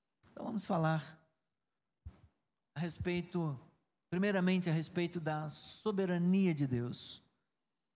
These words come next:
Esses temas que transparecem aqui no decorrer do relato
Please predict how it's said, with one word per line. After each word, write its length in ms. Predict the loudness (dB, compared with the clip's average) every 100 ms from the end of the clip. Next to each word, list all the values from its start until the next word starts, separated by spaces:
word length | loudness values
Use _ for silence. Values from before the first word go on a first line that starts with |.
| _ _ _ _ _ _
Esses 280 | -12 -10 -8
temas 420 | -4 -2 0 -2
que 440 | -4 -4 -6 -8 -14 _ _ _ _ -18 -6
transparecem 920 | -4 -4 0 0 0 -2 -4 -4 -4
aqui 280 | -4 -4
no 140 | -4 -2
decorrer 580 | -4 -4 -6 -4 -4 -2
do 120 | -2
relato 720 | -2 -2 0 0 0 -2 -2